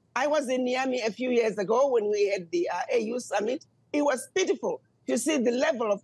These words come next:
underdevelopment that Niger has. There is no development in Niger. Let's make no mistake about it. Niger is the second poorest country in Africa, in the world, in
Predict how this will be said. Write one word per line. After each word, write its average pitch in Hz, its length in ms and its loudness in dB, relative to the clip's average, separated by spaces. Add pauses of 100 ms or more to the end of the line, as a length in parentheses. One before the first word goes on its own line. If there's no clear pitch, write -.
underdevelopment 247 1400 -2 (380)
that 202 140 -2
Niger 214 420 0
has. - 340 -8 (240)
There 262 240 2
is 349 240 2
no 285 200 2
development 220 640 0
in 220 180 0
Niger. 180 340 0 (240)
Let's 233 240 0
make 262 160 0
no 226 160 2
mistake 208 380 0
about 160 340 -2
it. 143 100 -12 (280)
Niger 277 440 2 (140)
is 254 180 -4
the 233 140 -4
second 285 880 -2 (120)
poorest 254 580 0
country 240 540 -2 (300)
in 240 220 0
Africa, 196 540 -2 (220)
in 349 180 4
the 254 160 4
world, 254 460 0
in 202 300 -2